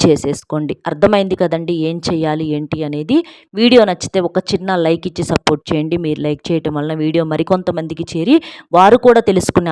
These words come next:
అవకాశం అనేది ఉంటుంది. అలాగే మీకు తెలిసిన మిత్రులకు కూడా షేర్ చేస్తే వారికి కూడా హెల్ప్ అవుతుంది. కాబట్టి తప్పకుండా ఈ కోట్ల రూపాయల కన్నా కూడా విలువైనటువంటి ఈ పరిహారాన్ని చేసుకొని,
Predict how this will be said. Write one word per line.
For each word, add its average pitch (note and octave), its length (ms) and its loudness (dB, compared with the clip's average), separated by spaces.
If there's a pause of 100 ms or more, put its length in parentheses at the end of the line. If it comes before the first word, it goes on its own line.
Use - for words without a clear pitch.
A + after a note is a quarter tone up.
అవకాశం D#3 480 0
అనేది D3+ 280 -4
ఉంటుంది. D3+ 280 -4 (180)
అలాగే E3 380 0
మీకు D#3 240 -6
తెలిసిన D#3+ 340 0 (340)
మిత్రులకు G#3 540 4
కూడా E3+ 160 4 (100)
షేర్ E3+ 280 6
చేస్తే E3 280 2 (120)
వారికి D#3 300 2
కూడా E3 240 4
హెల్ప్ D3 240 -6
అవుతుంది. D3 360 -6 (180)
కాబట్టి D3+ 380 0 (380)
తప్పకుండా F#3+ 560 0 (220)
ఈ E3+ 40 0 (180)
కోట్ల F#3 380 4 (100)
రూపాయల E3+ 520 0
కన్నా D#3 280 -6 (120)
కూడా D3+ 260 -2
విలువైనటువంటి D#3 800 -4 (300)
ఈ - 20 4 (120)
పరిహారాన్ని F#3+ 640 4 (120)
చేసుకొని, F3 520 4